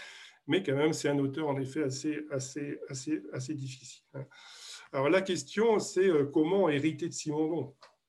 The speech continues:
Euh, on se pose toujours cette question-là face à un auteur, comment hériter de sa pensée, soixante ans après, il y a quand même soixante ans qui nous séparent de Simondon. Est-ce qu'on peut encore utiliser Simondon pour réfléchir, en effet, sur le numérique, hein ?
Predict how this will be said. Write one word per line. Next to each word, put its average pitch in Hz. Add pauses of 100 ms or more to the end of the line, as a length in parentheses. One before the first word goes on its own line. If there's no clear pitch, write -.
(760)
Euh, 143
on 131
se 135
pose 156
toujours 156
cette 135
question-là 160
face 139
à 131
un 131
auteur, 143
comment 147
hériter 135
de 135
sa 131
pensée, 143
soixante 175
ans 185
après, 226
il 185
y 147
a 139
quand 135
même 170
soixante 202
ans 208 (560)
qui 156
nous 170
séparent 170
de -
Simondon. 180
Est-ce 147
qu'on 165
peut 175
encore 156
utiliser 151
Simondon 156
pour 139
réfléchir, 160
en 147
effet, 151
sur -
le 147
numérique, 143
hein ? 202